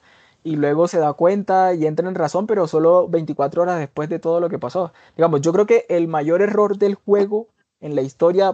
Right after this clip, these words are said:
como la plantearon, fue contarla en tres días. Es para mí,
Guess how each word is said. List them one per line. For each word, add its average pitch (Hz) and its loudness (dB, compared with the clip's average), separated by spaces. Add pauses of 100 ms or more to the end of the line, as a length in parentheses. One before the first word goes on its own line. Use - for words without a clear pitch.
como 160 -2
la 147 2
plantearon, 147 -4
fue 156 0 (420)
contarla 160 2
en 139 -10
tres 131 -10
días. 160 -12 (520)
Es 220 0
para 139 -2
mí, 240 -6